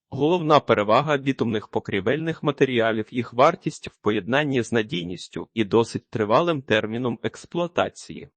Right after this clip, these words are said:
Найбільш якісним і довговічним представником цієї групи є Екофлекс. Він являє собою склотканину або стеклохолст,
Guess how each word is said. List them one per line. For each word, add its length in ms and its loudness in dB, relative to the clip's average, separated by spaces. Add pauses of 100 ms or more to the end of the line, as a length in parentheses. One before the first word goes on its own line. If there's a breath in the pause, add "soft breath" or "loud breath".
Найбільш 540 2
якісним 640 0
і 80 -2
довговічним 800 -2
представником 800 0
цієї 480 -2
групи 420 -4
є 240 -2
Екофлекс. 720 -2 (180)
Він 200 0
являє 440 2
собою 440 -2
склотканину 760 -2
або 320 2
стеклохолст, 800 -2